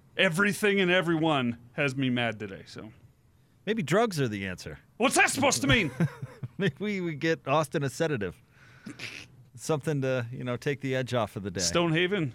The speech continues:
Speaker 1: Dental can
Speaker 2: So,
Speaker 1: maybe
Speaker 2: yeah,
Speaker 1: help
Speaker 2: maybe
Speaker 1: me out.
Speaker 2: some
Speaker 1: Maybe I
Speaker 2: s-,
Speaker 1: need to visit the dentist.
Speaker 2: the gas. <laughs> That's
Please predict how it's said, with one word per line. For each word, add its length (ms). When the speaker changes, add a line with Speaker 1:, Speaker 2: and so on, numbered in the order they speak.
Speaker 1:
Dental 300
can 120
Speaker 2:
So, 60
Speaker 1:
maybe 80
Speaker 2:
yeah, 80
Speaker 1:
help 100
Speaker 2:
maybe 200
Speaker 1:
me 60
out. 60
Speaker 2:
some 100
Speaker 1:
Maybe 200
I 40
Speaker 2:
s-, 60
Speaker 1:
need 240
to 60
visit 300
the 80
dentist. 420
Speaker 2:
the 100
gas. 500
<laughs> 60
That's 340